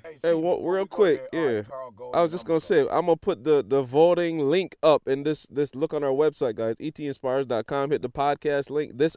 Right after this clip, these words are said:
Speaker 2: episode, I'll put that link up. We'll put it out on social media too, I'm sure. But we,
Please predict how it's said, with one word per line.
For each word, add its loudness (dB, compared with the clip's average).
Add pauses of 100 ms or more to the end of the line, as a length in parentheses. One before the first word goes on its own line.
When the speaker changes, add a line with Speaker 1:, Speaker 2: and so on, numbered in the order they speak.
Speaker 2:
episode, -2
I'll 0
put -4
that 0
link -2
up. 2 (280)
We'll 2
put 0
it 0
out 4
on 0
social -4
media -6
too, -10
I'm -8
sure. -6 (300)
But -2
we, -6